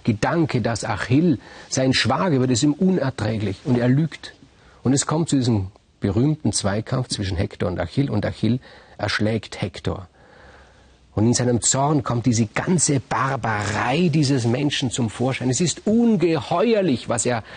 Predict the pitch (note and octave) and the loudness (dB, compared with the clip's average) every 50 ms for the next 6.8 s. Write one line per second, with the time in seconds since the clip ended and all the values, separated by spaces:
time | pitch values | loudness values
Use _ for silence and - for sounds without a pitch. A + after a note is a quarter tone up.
0 | - - - - - - - - - C3 A#2 C3+ C3+ B2+ C3 C3+ D3+ E3+ F#3+ F3+ | -20 -20 -20 -20 -20 -20 -14 -6 -4 -2 0 0 2 2 2 2 2 2 2 0
1 | - F3 D3+ D3+ C3+ - - E3 D#3 - - C#3+ C#3 - - C3+ D#3+ F3 E3 - | 0 0 0 0 0 0 0 -2 -4 -4 -4 -4 -4 -2 -2 -2 -2 -2 -2 0
2 | D3 C3+ C3+ - D3 C3+ - - - F#3+ G3 - - - - - - - - - | 0 -2 0 0 -2 -2 -2 0 2 2 2 2 0 -6 -14 -16 -18 -20 -20 -20
3 | - - - - - - C#3 C3 - E3 F#3+ G3+ G3+ D#3+ C#3 D3+ E3+ - - E3 | -20 -20 -20 -8 -4 -2 0 0 2 2 2 2 2 2 2 0 0 0 -2 0
4 | D3 C#3+ D#3+ D#3 B2 - D#3+ F#3 A3 G#3 - - - - - C#3+ C3+ - - - | 2 2 2 2 2 2 2 2 0 0 0 -2 -2 -2 -2 -2 -2 0 0 0
5 | C#3+ D#3 E3+ G#3 G#3+ F#3+ - - - F#3+ F3 - G#3+ G3+ G#3 F3 F3+ D#3+ - - | 0 2 2 2 2 0 0 0 -2 -2 0 2 2 4 4 4 4 2 2 0
6 | - - F3 F#3 - - - D#3+ D#3+ D3 B2+ C3 F#3+ G#3+ F#3+ B2 | 0 0 -2 -2 -2 -4 -2 -2 0 0 0 2 2 2 2 0